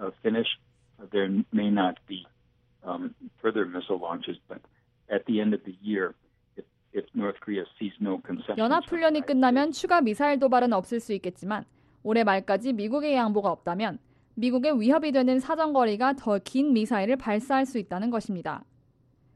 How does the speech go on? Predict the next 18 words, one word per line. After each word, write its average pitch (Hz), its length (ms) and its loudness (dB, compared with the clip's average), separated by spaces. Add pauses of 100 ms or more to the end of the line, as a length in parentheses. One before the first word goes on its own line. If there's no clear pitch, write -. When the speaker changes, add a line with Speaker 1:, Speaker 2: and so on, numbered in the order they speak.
(240)
Speaker 2:
김정은 285 380 4
위원장은 247 600 4
지난 240 300 0
사월 247 420 2
열린 233 280 4
최고인민회의에서 240 1120 0 (360)
미국과의 294 580 2
대화 220 280 2
시한을 247 540 2
올해 214 220 2
말로 196 300 2
정하고 190 540 -2 (300)
미국의 254 440 0
입장 277 280 0
전환을 247 400 2
촉구한 320 400 0
바 226 80 4
있습니다. 170 500 -6